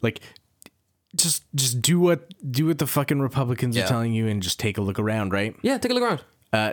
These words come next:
Speaker 1: no one's, no one's dying from it.
Speaker 2: We're all good.
Speaker 1: We're all good.
Speaker 2: One thing to be wary was that, um,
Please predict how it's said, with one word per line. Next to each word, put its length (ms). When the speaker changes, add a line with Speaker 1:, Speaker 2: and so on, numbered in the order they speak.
Speaker 1:
no 240
one's, 400
no 140
one's 200
dying 320
from 220
it. 120
Speaker 2:
We're 120
all 160
good. 320
Speaker 1:
We're 240
all 440
good. 280
Speaker 2:
One 220
thing 220
to 60
be 80
wary 240
was 120
that, 160
um, 340